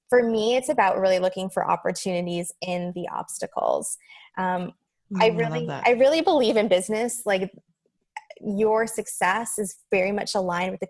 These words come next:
Speaker 1: community you build around you. So when I moved to San Diego, for example, um, I had one friend that I knew of, um, and we never met. Thank goodness for social media. We were Instagram friends. And when I got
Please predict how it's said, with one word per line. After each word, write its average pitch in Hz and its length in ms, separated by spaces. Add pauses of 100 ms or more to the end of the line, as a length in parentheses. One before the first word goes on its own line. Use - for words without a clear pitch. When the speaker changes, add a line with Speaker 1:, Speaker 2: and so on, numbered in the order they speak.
Speaker 1:
community 185 300
you 190 160
build 175 280
around 170 360
you. 226 180
So 196 340 (320)
when 233 120
I 262 60
moved 254 200
to 220 60
San 202 220
Diego, 196 360
for 190 160
example, 180 720
um, 180 320
I 196 80
had 269 120
one 190 360
friend 180 340
that 170 100
I 170 120
knew 175 280
of, - 360 (460)
um, 180 320
and 202 100
we 208 80
never 254 300
met. 202 360
Thank 214 180
goodness 220 280
for 185 360
social 196 360
media. 175 300
We 175 80
were 175 160
Instagram 202 600
friends. 175 640
And 185 380
when 196 140
I 196 60
got 269 240